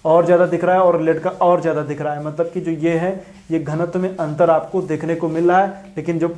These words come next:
अब देखेंगे तो एक जो इनका जो एक level है क्षतिपूर्ति तल पर, लगभग इनका एक level सबका समान है, लेकिन घनत्व में अंतर है,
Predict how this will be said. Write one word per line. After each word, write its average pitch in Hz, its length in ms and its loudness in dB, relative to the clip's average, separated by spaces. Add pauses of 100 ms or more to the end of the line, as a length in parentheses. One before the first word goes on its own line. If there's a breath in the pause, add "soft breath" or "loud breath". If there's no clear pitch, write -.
अब 147 160 -2
देखेंगे 190 400 0
तो 202 120 0
एक 180 280 2
जो 170 140 2
इनका 160 180 2
जो 185 120 2
एक 175 200 -2
level 156 400 4
है 190 80 2
क्षतिपूर्ति 170 540 -2
तल 165 200 0
पर, 185 180 -2
लगभग 156 440 -2
इनका 165 220 -4
एक 175 260 0
level 156 240 0
सबका 165 340 -2
समान 160 380 0
है, 190 160 -2 (300 loud breath)
लेकिन 160 220 -2
घनत्व 165 360 -6
में 180 100 -2
अंतर 160 320 0
है, 220 200 -4